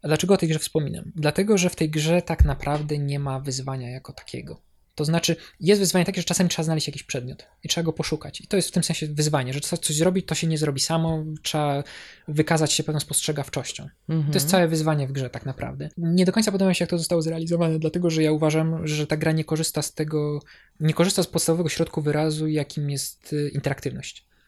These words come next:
Speaker 1: Czyli zaangażowanie w gracza, żeby coś zrobił w określonym celu, w określony sposób.
Speaker 2: Czyli to jest film tak naprawdę?
Speaker 1: Tak naprawdę chodzimy, zwiedzamy sobie ten dom i odkrywamy odcinki opowiadania. Tak by to trzeba określić. Nie filmu, opowiadania.
Speaker 2: Mhm.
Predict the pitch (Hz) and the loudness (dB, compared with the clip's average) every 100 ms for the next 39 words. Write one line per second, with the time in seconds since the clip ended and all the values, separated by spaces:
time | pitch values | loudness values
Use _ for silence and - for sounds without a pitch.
0 | - 151 147 - 156 156 156 175 170 139 | -4 -2 -2 2 4 6 4 4 2 2
1 | 160 196 165 160 151 147 151 185 160 156 | 2 2 0 0 0 0 2 2 2 0
2 | 147 - 160 151 - 175 165 151 143 151 | 0 0 0 0 0 2 2 0 -2 -2
3 | 143 - 135 - - _ - - 165 165 | -4 -4 -6 -8 -12 _ -10 -6 -2 -2
4 | - 202 254 302 254 247 240 220 214 285 | -2 -2 -2 -4 -6 -8 -10 -10 -8 -8
5 | 320 - - 151 175 214 208 175 - _ | -10 -8 -4 0 2 4 4 2 -2 _
6 | - - 180 170 185 160 160 156 170 165 | -20 -2 2 6 6 6 4 2 4 2
7 | 151 151 135 143 208 277 _ _ 214 202 | 0 -2 -6 0 0 0 _ _ -2 -2
8 | - - 165 165 165 165 - - 156 - | -2 -2 2 2 2 0 -2 -2 -2 -4
9 | 151 147 - 143 151 143 139 - - _ | -4 -4 -6 -4 0 2 0 -4 -12 _
10 | - 151 143 139 - 131 135 - 165 - | -12 -10 -8 -8 -8 -8 -8 -4 -4 -4
11 | 131 147 151 139 127 135 - - 170 165 | -8 -8 -6 -8 -8 -10 -12 -2 0 0
12 | 156 180 | 0 -4